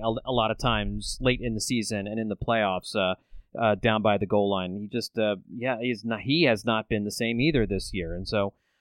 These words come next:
you know, we're looking at now going up against the Saints team that scores a league high thirty-six point seven points a game, man. I mean, and you've got,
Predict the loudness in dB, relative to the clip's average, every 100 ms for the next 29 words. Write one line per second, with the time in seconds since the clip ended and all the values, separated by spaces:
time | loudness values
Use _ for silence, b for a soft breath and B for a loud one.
0 | _ _ -2 4 4 6 8 8 8 6
1 | 8 6 6 4 6 6 6 4 4 2
2 | 0 4 2 2 2 2 2 2 4 4
3 | 4 0 4 4 4 4 4 4 0 0
4 | 0 -2 2 0 2 0 0 0 2 2
5 | 2 -2 -4 -4 -2 0 0 0 0 0
6 | 4 6 6